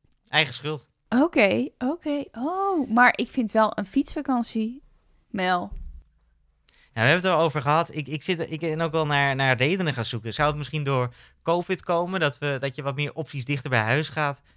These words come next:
Speaker 1: zoeken en dat je denkt: "Ja, als ik naar Zeeland ga, dan kan ik ook wel gewoon fietsen"?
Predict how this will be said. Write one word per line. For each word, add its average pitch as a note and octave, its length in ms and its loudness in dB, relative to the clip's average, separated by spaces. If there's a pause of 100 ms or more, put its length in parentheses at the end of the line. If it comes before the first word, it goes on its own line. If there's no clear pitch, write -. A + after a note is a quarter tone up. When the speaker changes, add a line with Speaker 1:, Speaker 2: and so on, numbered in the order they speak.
Speaker 1:
zoeken E3 400 0
en C#3 80 -2
dat C3+ 100 2
je C#3 60 -2
denkt: B2 160 2
"Ja, G#2+ 120 0
als G2+ 100 -4
ik G2 60 -16
naar G2+ 160 -12
Zeeland A#2+ 380 -4
ga, A#2 140 4
dan G#2 100 0
kan A#2 120 0
ik A2 100 -2
ook A2 120 -2
wel A2 100 -4
gewoon G2+ 160 -8
fietsen"? E3+ 380 -8